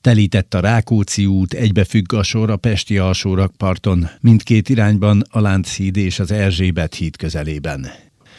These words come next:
A tizenharmadik kerületben a Mór utcában útszűkület nehezíti a haladást a Rejter Ferenc utca után építkezés miatt. A Rejter Ferenc utcából pedig csak a belső sávból tudnak balra a Mór utcába kanyarodni.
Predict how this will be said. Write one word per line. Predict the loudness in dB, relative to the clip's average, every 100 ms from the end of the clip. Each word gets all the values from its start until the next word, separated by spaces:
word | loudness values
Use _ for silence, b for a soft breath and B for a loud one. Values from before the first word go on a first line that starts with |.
| B B
A | 2
tizenharmadik | 4 6 8 6 6 4 2 2
kerületben | 4 6 6 6 6
a | 8
Mór | 8 8 8
utcában | 4 0 -2 -2 2 0
útszűkület | 2 0 0 -2 -4 -2 -4 -2
nehezíti | -2 -2 -2 -4 -4 -6
a |
haladást | -2 -2 0 -2 -4 -6 -10 -12 -8
a | -4
Rejter | -2 -2 -4 -4
Ferenc | -4 -4 -4 -8
utca | -12 -8 -6
után | -6 -8 -8 -8 -6
építkezés | -4 -4 -4 -8 -10 -12 -12 -12
miatt. | -12 -14 -16 -10
A | -4
Rejter | -4 -2 -2
Ferenc | 0 0 0
utcából | -4 -4 -2 -2 0 -2 -2
pedig | -2 -2 -4 -6 -2
csak | 0 2
a | 4
belső | 4 4 2 0
sávból | -2 -2 -4 -2 -4
tudnak | -2 -2 -2 -2 -2
balra | 0 2 2 2
a |
Mór | 2 4 2 0
utcába | -4 -6 -6 -6
kanyarodni. | -8 -6 -6 -8 -12 -14 -16